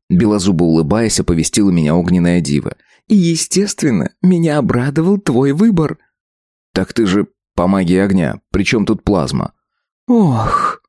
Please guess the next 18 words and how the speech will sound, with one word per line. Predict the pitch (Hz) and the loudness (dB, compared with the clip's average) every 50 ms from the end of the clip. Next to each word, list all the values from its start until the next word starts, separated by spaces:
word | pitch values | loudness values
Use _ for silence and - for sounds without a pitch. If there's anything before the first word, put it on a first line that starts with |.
| _ _ | _ _
покачала | - 98 - 95 - - - 98 98 | -6 -4 -2 -4 -2 0 0 0 0
головой | 92 82 90 90 90 87 92 90 | 0 2 2 2 2 2 2 2
Нейрис. | 87 87 85 78 69 65 67 64 - - - _ _ _ _ _ _ _ _ - | 2 2 0 0 0 0 -2 -2 -4 -8 -12 _ _ _ _ _ _ _ _ -4
"Потом | 254 247 262 247 240 | -4 -2 0 0 0
сам | 214 - - 175 156 127 110 107 | 0 0 0 -2 0 -2 -2 -2
посмотришь, | - 101 107 - - 107 107 104 92 131 135 139 - - - - _ | -4 -4 -4 -2 -2 0 0 0 0 -2 -2 -2 -4 -8 -14 -20 _
лови | - - 190 196 190 180 175 202 214 - | -2 0 0 0 2 2 2 2 2 2
инфофайл. | - 180 165 160 - - 147 139 - - 104 82 87 82 85 - - - _ _ _ _ | 0 -2 -2 -2 -2 -4 -4 -4 -4 -4 -4 -2 -2 -2 -2 -2 -4 -6 _ _ _ _
И | - 190 | 0 2
не | 190 190 190 | 2 2 2
смотри | 180 - 196 190 185 185 202 214 214 | 2 0 0 0 0 0 0 2 2
на | 208 | 2
меня | 202 196 190 180 185 170 | 4 2 2 2 0 0
такими | - 170 - 185 170 165 | -2 -2 -2 0 -2 0
большими | 165 165 156 147 - - 160 135 139 | 0 0 -2 -2 -2 -2 -2 -2 0
глазами. | 117 120 120 120 117 107 101 90 95 - - - 117 - - - _ | 0 0 0 0 0 -2 -2 -2 -2 -4 -6 -8 -10 -12 -20 -10 _
Я | - 175 170 180 170 170 | -2 0 0 0 0 0
верховная, | 165 170 156 143 - - 160 156 165 165 147 123 110 104 101 104 | 0 0 -2 -2 -2 0 0 2 2 2 0 0 0 0 -2 -4